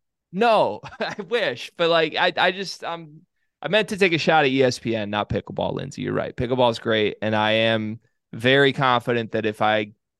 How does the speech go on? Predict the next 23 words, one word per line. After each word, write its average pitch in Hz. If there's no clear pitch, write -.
dedicated 113
twelve 107
months 104
solely 123
of 110
my 113
life 110
to 110
becoming 107
a 104
pickleball 104
professional, 110
I 139
would 101
be 101
a 101
top 98
one 92
hundred 85
player -
in -
the -
world. -